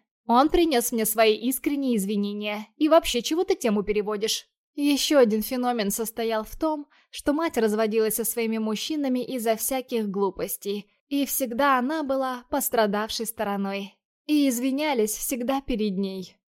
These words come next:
«Я не перевожу, я тебя слушаю внимательно, мамочка»,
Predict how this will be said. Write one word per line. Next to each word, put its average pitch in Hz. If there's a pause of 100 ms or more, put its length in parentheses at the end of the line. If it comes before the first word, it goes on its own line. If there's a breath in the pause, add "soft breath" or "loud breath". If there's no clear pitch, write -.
(200)
«Я 269
не 339
перевожу, 269
я 226
тебя 214
слушаю 311
внимательно, 220
мамочка», 214